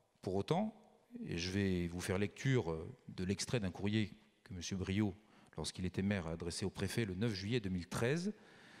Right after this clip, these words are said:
où, euh, à un moment, me posant la question d'ailleurs de savoir s'il est nécessaire encore de faire des efforts si nous sommes dans l'impossibilité d'arriver à un chiffre de vingt-cinq pour cent. Moi, cette question, je ne me la pose pas.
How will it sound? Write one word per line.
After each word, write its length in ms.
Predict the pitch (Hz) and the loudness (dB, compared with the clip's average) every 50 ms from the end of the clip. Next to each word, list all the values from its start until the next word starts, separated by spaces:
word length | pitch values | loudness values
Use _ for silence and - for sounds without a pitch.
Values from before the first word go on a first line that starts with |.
| - - - - - _ _ - | -20 -20 -20 -20 -20 _ _ -4
où, 320 | - 107 113 120 117 120 - - | 0 2 2 4 4 2 2 2
euh, 140 | - 95 98 | 0 0 2
à 60 | 92 | 0
un 20 | |
moment, 500 | 95 95 95 107 127 147 156 175 185 185 - - | 2 2 2 4 4 4 4 2 2 0 -2 -2
me 100 | 98 101 | -2 0
posant 240 | - 113 113 123 | 0 0 2 2
la 120 | 123 113 104 | 2 2 2
question 280 | - 110 - - 117 | 0 -2 -2 -2 0
d'ailleurs 480 | 110 110 113 113 123 139 147 156 165 143 | 2 2 4 4 4 4 4 4 2 2
de 80 | 117 98 | 0 -2
savoir 380 | - - 110 110 127 131 117 | -2 0 0 2 2 0 0
s'il 160 | - - 107 | -2 -2 0
est 40 | 107 | 2
nécessaire 440 | 104 110 110 - 123 113 - 127 113 | 2 2 2 2 0 2 2 2 2
encore 260 | 120 113 - 147 123 | 2 2 2 2 2
de 60 | 110 | 0
faire 160 | 95 - 113 95 | -2 -2 -2 0
des 180 | 98 92 101 | 0 0 0
efforts 220 | 104 - - 160 - | 0 0 0 -2 0
si 100 | - 120 | -2 -2
nous 80 | 113 | -2
sommes 200 | 104 - 147 127 | 0 0 0 0
dans 100 | 113 104 | 2 2
l'impossibilité 640 | 104 104 - - 104 - - 110 104 110 117 113 - | 2 2 0 0 -4 -4 -6 -4 -2 0 2 2 2
d'arriver 300 | 165 123 110 98 107 107 | 2 2 0 0 0 0
à 60 | 120 107 | 0 0
un 40 | |
chiffre 200 | 98 - - 139 | -2 -2 -2 -2
de 60 | 117 104 | -2 0
vingt-cinq 280 | 110 104 - 127 117 | 0 0 0 -2 -2
pour 160 | - - 92 | -2 -4 -4
cent. 160 | - - 85 - - - - - - - - - - - - - - - - - - - _ _ _ - | -2 -4 -4 -6 -8 -16 -20 -20 -20 -20 -20 -20 -20 -20 -20 -20 -20 -20 -20 -20 -20 -20 _ _ _ 0
Moi, 80 | 131 | 2
cette 140 | - 147 135 | 2 2 2
question, 240 | - 131 - - 190 | 2 0 2 2 2
je 80 | 143 | 2
ne 60 | 143 143 | 4 2
me 40 | |
la 80 | 131 131 | 2 2
pose 200 | - - 113 - | 0 -2 -4 -2
pas. 200 | - 107 92 85 | -2 -4 -4 -4